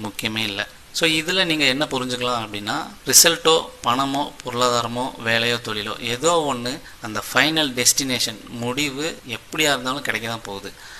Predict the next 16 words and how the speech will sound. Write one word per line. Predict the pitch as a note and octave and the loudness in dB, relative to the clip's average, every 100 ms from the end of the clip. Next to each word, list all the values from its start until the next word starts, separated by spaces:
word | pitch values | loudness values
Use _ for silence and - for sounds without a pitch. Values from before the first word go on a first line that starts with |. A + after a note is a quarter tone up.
| - - | -10 -2
ஆனா | A#2+ D#3 - | 2 2 2
அதுக்கான | A#2 B2 A#2+ A#2 - | 0 0 -2 -4 4
பாதையில | A#2 C#3+ D#3 D3+ D3+ D3+ | 6 8 8 4 2 2
நம்ம | B2+ A#2 C3 | 0 -2 0
தீவிரமா | B2+ B2+ B2 B2+ A#2+ | 0 2 0 -2 -2
இயங்குறோமா | G#2+ A#2+ A#2+ A2+ A#2 A#2+ | -2 -4 -4 -4 -4 -4
இல்லையா, | G#2 G#2 G#2 - | -4 -6 -8 -4
அதுதான் | G2+ A2 B2+ C#3 A2+ | -4 -4 -4 -2 -2
ரொம்ப | G#2+ G#2 | -6 -8
முக்கியம் | G#2 - A2+ G#2+ | -10 -6 -6 -4
அப்படிங்கிறத | G#2 G#2 G2+ C3+ | -4 -6 -8 -10
நீங்க | A#2+ G#2+ G#2+ | -10 -10 -10
புரிஞ்சுக்கணும். | G2 G2 G2+ G2+ - - - | -10 -12 -12 -14 -16 -18 -4
இசையை | B2+ - F3 F3 F#3 E3 | 0 2 4 2 2 2
எந்த | D3+ C#3+ D3 | 0 0 2
அளவு | C#3+ D3 | 2 2